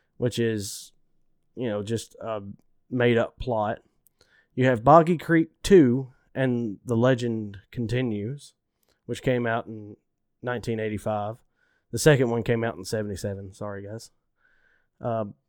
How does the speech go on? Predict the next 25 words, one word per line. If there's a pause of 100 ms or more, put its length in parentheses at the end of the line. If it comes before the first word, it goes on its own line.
Boggy
Creek, (180)
The
Legend
is
True,
which
came
out
in
two
thousand
ten. (880)
The
Legacy
of
Boggy
Creek, (960)
which
came
out
in
twenty
eleven. (800)
And